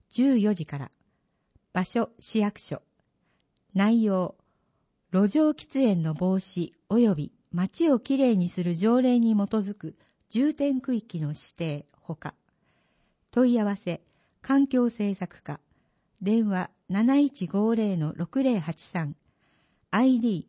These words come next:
一零零九六二一。三、入札監視委員会。どなたでもお聞きになれます。日時、一月二十九日木曜、十四時から。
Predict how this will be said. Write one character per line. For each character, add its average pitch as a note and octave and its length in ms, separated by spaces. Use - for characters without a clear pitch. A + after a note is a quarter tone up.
一 C#4 280
零 C4 280
零 F3 260
九 C4+ 340
六 B3+ 280
二 E3+ 380
一。 - 340
三、 A#3+ 340
入 C4 260
札 - 280
監 C4+ 260
視 A#3+ 360
委 - 20
員 F#3 120
会。 D3+ 280
ど C4 120
な D#4 140
た G#3+ 160
で G#3+ 120
も E3+ 200
お F3 40
聞 - 160
き A3 100
に G#3 120
な E3+ 120
れ D#3+ 120
ま D3 140
す。 - 200
日 A#3 300
時、 D#3 220
一 C#4+ 280
月 C#4+ 240
二 C4+ 180
十 G3 240
九 A#3 140
日 E3+ 280
木 D3+ 300
曜、 F3 360
十 B3 320
四 A#3 160
時 F3 120
か C#3+ 120
ら。 C#3+ 120